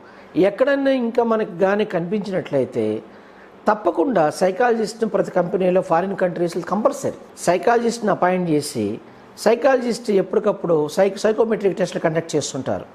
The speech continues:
వాళ్ళ స్ట్రెస్ లెవెల్స్ కావచ్చు, వాళ్ళ ఎమోషన్స్ కావచ్చు, పర్సనాలిటీ కావచ్చు, హ్యూమన్ రిలేషన్స్ కావచ్చు, వాళ్ళ యాటిట్యూడ్, యాప్టిట్యూడ్ కండక్ట్ చేస్తూ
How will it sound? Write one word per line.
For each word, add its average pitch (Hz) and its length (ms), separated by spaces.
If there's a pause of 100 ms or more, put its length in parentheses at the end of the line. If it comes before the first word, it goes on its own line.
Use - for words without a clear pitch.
(340)
వాళ్ళ 160 160
స్ట్రెస్ 165 280
లెవెల్స్ 165 260
కావచ్చు, 151 340
వాళ్ళ 147 140
ఎమోషన్స్ 156 440
కావచ్చు, 143 380 (140)
పర్సనాలిటీ 160 480
కావచ్చు, 139 440 (960)
హ్యూమన్ 226 280
రిలేషన్స్ 190 500
కావచ్చు, 147 520
వాళ్ళ 147 260
యాటిట్యూడ్, 156 500
యాప్టిట్యూడ్ 143 720 (380)
కండక్ట్ 196 440
చేస్తూ 262 400